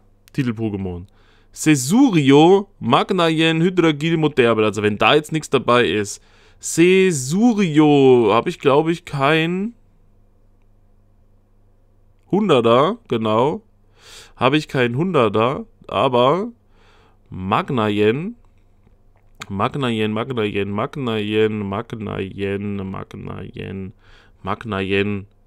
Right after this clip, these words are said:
klein und unschuldig liegt es hier im Beutel, wartet darauf, endlich gemaxt zu werden. Magnayen mit zweitausendeinhundertsiebenundsiebzig, jetzt auch hier mit Level fünfzig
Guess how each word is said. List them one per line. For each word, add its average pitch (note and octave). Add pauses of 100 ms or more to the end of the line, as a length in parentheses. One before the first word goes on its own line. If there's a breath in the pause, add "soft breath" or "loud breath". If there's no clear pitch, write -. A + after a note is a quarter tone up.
(160)
klein A#2+
und A2+
unschuldig A#2 (240)
liegt A2
es -
hier A2
im G#2
Beutel, G2
wartet F#2+
darauf, F2+
endlich G#2+
gemaxt G2
zu F#2
werden. F#2+
Magnayen A2+
mit G2
zweitausendeinhundertsiebenundsiebzig, A2+ (380 soft breath)
jetzt -
auch A2+
hier A2
mit G2 (760)
Level F2+
fünfzig A#2+